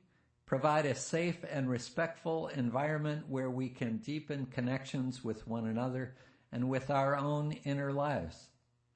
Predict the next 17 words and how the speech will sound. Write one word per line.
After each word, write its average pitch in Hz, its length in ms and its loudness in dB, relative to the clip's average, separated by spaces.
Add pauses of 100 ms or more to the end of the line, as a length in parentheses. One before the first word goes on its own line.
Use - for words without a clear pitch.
(1040)
We 127 140 2
are 135 100 6
invited 143 640 4
with 143 200 2
some 131 180 2
helpful 139 460 2
readings, 160 640 0
questions, 139 800 -2
and 104 180 0
centering 131 600 2
silence 147 680 -2 (380)
to 135 160 2
explore 160 720 0
our 139 240 2
monthly 160 540 0
themes, 139 800 0
generosity, 123 880 -2